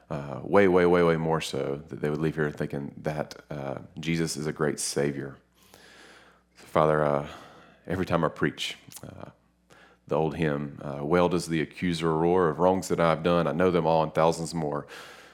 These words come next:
Father, I know that you knoweth none." So, God, I pray, uh, that you would just,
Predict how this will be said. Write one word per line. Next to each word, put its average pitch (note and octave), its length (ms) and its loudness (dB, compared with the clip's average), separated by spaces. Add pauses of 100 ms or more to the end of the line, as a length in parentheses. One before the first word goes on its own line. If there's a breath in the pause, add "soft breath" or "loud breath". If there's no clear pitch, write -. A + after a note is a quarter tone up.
(140)
Father, C#2+ 260 -4
I D2 40 -4
know D2+ 220 0
that C#2+ 140 -6
you D#2 160 -4
knoweth D2 380 -2
none." C2 260 -8 (320 loud breath)
So, F#2+ 200 0
God, G#2+ 160 2
I - 20 0
pray, F#2 360 4 (200)
uh, D2 220 -8
that D#2+ 160 -4
you E2+ 140 -2
would D#2 100 -2
just, - 320 -8